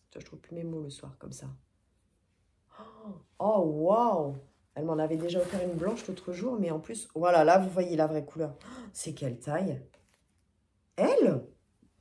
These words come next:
C'est des petites tailles, hein. Oh, j'espère qu'elle va pas être trop grande pour moi.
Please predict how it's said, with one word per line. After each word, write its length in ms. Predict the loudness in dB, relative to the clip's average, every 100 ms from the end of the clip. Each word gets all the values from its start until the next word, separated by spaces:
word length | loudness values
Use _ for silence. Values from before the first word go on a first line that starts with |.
| _ _ -20
C'est 220 | -18 -14
des 100 | -14
petites 360 | -14 -18 -16
tailles, 280 | -8 -6 -6
hein. 120 | -10 -14 _ _ _ _ _ _
Oh, 140 | -10 -10
j'espère 400 | -10 -12 -14 -12
qu'elle 140 | -12
va 80 | -12
pas 140 | -10 -12
être 80 | -14
trop 160 | -14
grande 240 | -12 -10 -12
pour 160 | -10
moi. 280 | -8 -8